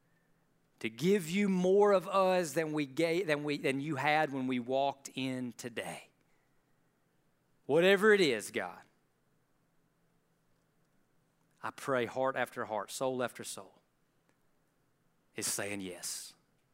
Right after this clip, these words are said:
to you. Because, God, you've already said yes to us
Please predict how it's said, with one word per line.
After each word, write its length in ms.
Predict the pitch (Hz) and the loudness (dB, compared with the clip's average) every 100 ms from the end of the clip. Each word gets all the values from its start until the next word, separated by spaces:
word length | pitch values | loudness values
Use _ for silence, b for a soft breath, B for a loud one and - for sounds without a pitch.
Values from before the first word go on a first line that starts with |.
| _ _ _ _ _ _ _ _ - | _ _ _ _ _ _ _ _ -20
to 120 | 104 | -18
you. 220 | 92 85 - _ _ _ _ _ _ _ _ _ _ - | -16 -18 -20 _ _ _ _ _ _ _ _ _ _ -6
Because, 380 | 131 156 139 | -2 0 0
God, 400 | 127 151 160 165 147 _ _ _ _ _ _ _ _ _ _ _ _ _ _ _ - | 2 4 4 2 -4 _ _ _ _ _ _ _ _ _ _ _ _ _ _ _ -12
you've 180 | 113 117 | -6 -2
already 220 | 117 120 | 0 -2
said 280 | - 127 113 | -2 -2 -2
yes 280 | 113 110 - | -2 -2 -6
to 120 | 110 | -8
us 440 | 95 90 - - | -10 -12 -18 -20